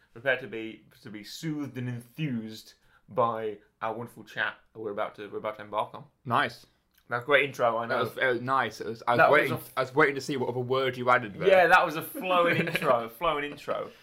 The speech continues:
Speaker 1: Um, but to start, as, as we do when,
Speaker 2: Yeah.
Speaker 1: um, Corey likes to embark, uh, to, and enter my, my, my lair, my, my, my humble abode, well, I like to treat him to, you know, as a gracious host,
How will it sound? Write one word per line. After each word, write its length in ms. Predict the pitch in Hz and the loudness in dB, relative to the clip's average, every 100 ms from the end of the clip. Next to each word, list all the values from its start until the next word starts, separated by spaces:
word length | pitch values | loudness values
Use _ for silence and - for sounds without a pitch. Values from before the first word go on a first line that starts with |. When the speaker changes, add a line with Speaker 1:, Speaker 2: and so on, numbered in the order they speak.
| _ - | _ -2
Speaker 1:
Um, 260 | 147 143 147 | -2 -2 -10
but 120 | 196 | -12
to 60 | 170 | -12
start, 520 | - 214 127 117 - - _ _ - - | 4 8 8 8 0 -8 _ _ -20 -8
as, 220 | 262 240 | -6 -6
as 180 | - 233 | -8 -8
we 120 | 190 | -8
do 280 | 127 110 120 | -6 -6 -6
when, 180 | 123 117 | -2 0
Speaker 2:
Yeah. 160 | 117 113 - | 2 0 -4
Speaker 1:
um, 320 | 110 110 110 - | -10 -10 -16 -12
Corey 260 | 156 127 | -4 -2
likes 220 | 110 - | -2 -6
to 100 | - | -10
embark, 600 | 113 104 113 113 - - - | -8 -2 2 2 0 -10 -10
uh, 280 | 101 101 98 _ | -6 -6 -8 _
to, 120 | - - - | -20 -20 -16
and 180 | 110 95 | -10 -4
enter 340 | 135 127 123 | -4 -4 -6
my, 340 | 110 110 110 - | -4 -6 -8 -12
my, 240 | 101 101 101 | -12 -12 -12
my 220 | 101 107 | -12 -10
lair, 500 | 110 127 110 110 - - | 0 2 4 2 -4 -12
my, 360 | 101 107 104 - | -10 -8 -8 -12
my, 280 | 107 107 107 | -12 -10 -10
my 120 | 113 110 | -12 -12
humble 300 | 123 113 107 | -10 -10 -8
abode, 380 | 107 107 110 - _ _ _ _ _ _ - | -4 -4 -6 -12 _ _ _ _ _ _ -2
well, 180 | 120 135 | 2 4
I 40 | |
like 100 | 156 | 2
to 60 | - | -2
treat 240 | - 160 | -6 -4
him 100 | 143 | -4
to, 100 | 127 | -6
you 120 | 139 | -2
know, 100 | 120 | 2
as 140 | 139 170 | 2 2
a 40 | |
gracious 480 | 139 131 131 120 120 | -2 0 -2 -2 -10
host, 400 | 117 104 117 - | -6 -6 -8 -16